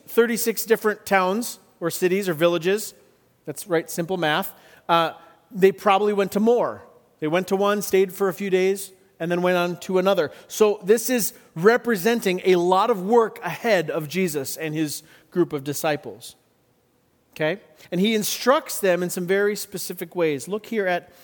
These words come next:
verse two. Jesus says to his disciples, "The harvest is plentiful, but the laborers are few. Therefore,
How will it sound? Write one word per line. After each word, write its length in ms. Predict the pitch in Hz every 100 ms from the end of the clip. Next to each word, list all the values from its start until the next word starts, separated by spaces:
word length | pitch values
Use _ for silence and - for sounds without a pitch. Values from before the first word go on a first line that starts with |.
| _
verse 280 | - 175 -
two. 480 | - 202 170 139 123 - _ _ _ _ _ _ _ _ _ -
Jesus 320 | 208 196 -
says 240 | 254 262
to 100 | 262
his 140 | 214 165
disciples, 680 | 156 156 139 151 196 - - _ _ _ _ _ _ _
"The 100 | 151
harvest 440 | - 214 214 214
is 80 | 196
plentiful, 640 | - 240 220 - 123 117 190 _ _ _ _ _
but 100 | 147
the 80 | 151
laborers 540 | 175 214 175 151 139
are 100 | 139
few. 300 | - 226 143
Therefore, 760 | 120 170 247 - 131 127 208